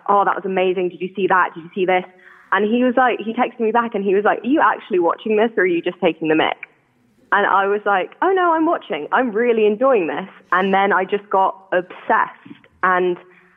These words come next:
that made him so happy. And, like, it took him a while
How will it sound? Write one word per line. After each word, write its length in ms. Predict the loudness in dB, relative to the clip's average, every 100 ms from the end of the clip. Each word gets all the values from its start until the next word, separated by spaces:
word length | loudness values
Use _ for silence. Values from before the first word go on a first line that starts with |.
| _ _
that 240 | 0 2 2
made 280 | -2 -2 -2
him 300 | -4 -6 -8 -2
so 240 | 2 2
happy. 520 | 0 -2 -2 -2 0 0
And, 120 | 2
like, 160 | 0 0
it 80 | 0
took 200 | -2 0
him 80 | 2
a 80 | 2
while 300 | 4 2